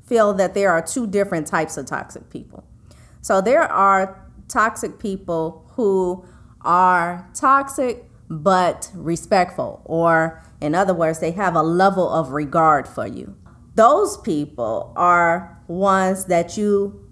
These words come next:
typically can establish clear boundaries. When you s-, set the boundaries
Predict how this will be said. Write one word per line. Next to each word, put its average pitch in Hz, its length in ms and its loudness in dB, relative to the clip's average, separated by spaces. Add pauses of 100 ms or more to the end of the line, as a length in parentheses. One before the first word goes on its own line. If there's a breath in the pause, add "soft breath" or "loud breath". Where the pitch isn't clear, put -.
(260)
typically 294 480 0
can 170 420 -2
establish 170 680 0
clear 233 380 0
boundaries. 170 760 0
When 156 220 -4
you 160 60 -2
s-, 160 160 -8 (120)
set - 460 0
the 285 60 0
boundaries 254 720 2